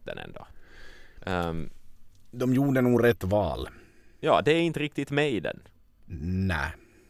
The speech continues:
Speaker 2: Nej, de gjorde väl nog rätt val. Det är en, det är en, en, en, en trevlig låt och lite sådär, "Jaha, är det här också Maiden?" Typ.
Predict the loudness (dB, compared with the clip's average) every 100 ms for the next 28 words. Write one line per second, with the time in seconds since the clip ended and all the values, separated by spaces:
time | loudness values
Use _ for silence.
0 | _ _ -4 2 4 4 4 4 4 2
1 | -2 -2 -2 -4 -4 -2 0 0 -2 -4
2 | -6 -10 -12 -6 -6 -2 -2 0 2 4
3 | 2 4 4 4 2 0 -2 -2 -2 -2
4 | -4 -20 -20 -20 -20 -20 -20 -20 -20 -20
5 | -20 -20 -8 0 0 2 -2 -2 -4 -6
6 | -4 0 0 -2 -4 -2 -2 -2 -4 -8
7 | -12 -18 -14 -4 -4 -4